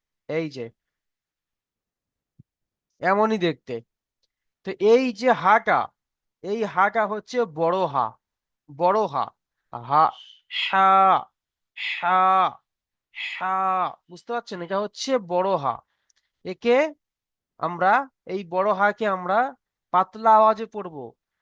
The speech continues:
হা। আর এখন যে হাটা পড়ছি, এই যে এই হাকে গম্ভীরভাবে বলবো, ছোট হা, হ, হ, গম্ভীরভাবে বলবো,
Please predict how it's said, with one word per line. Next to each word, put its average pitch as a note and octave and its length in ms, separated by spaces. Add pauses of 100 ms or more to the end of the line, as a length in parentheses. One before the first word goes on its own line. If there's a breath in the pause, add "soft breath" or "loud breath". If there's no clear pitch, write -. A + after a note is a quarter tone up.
(140)
হা। G3 640 (520)
আর - 220
এখন A#3+ 400
যে A3+ 140
হাটা G#3 360
পড়ছি, G3+ 580
এই G3 200
যে G#3+ 360 (400)
এই G#3 180
হাকে F#3+ 500
গম্ভীরভাবে G#3 640
বলবো, G3 240
ছোট G#3+ 300
হা, C3+ 240 (480)
হ, C3 40 (880)
হ, A2+ 160 (800)
গম্ভীরভাবে A3+ 760
বলবো, B2+ 380